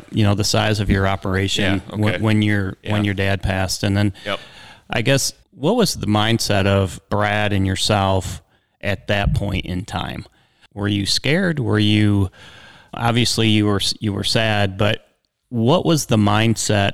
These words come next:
Speaker 1: at that point going forward?
Speaker 2: I think for Brad and I both, it was, uh,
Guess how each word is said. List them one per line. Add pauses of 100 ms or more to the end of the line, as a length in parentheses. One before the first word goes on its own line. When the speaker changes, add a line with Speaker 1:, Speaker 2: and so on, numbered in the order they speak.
Speaker 1:
at
that
point (460)
going
forward? (300)
Speaker 2:
I
think
for
Brad
and
I
both,
it
was,
uh,